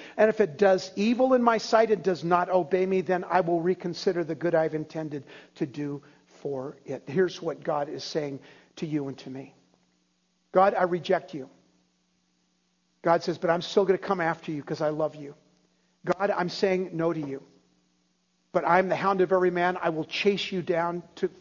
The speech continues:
to the corners of the earth." "God, leave me alone. I don't want any part of you."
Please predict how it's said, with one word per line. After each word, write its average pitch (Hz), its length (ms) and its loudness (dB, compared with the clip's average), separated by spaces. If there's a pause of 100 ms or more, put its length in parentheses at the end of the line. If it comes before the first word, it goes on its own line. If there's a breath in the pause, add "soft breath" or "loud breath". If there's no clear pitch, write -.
(220)
to 175 80 -6
the 147 100 -8
corners 196 520 -2
of 160 80 -10
the 165 180 -4
earth." 143 180 -8 (800 soft breath)
"God, 185 320 6 (200)
leave 185 340 2
me 208 140 2
alone. 185 480 2
I 175 80 6
don't 190 160 4
want 190 160 2
any 180 160 0
part 180 240 -2
of 147 100 -4
you." 147 80 -6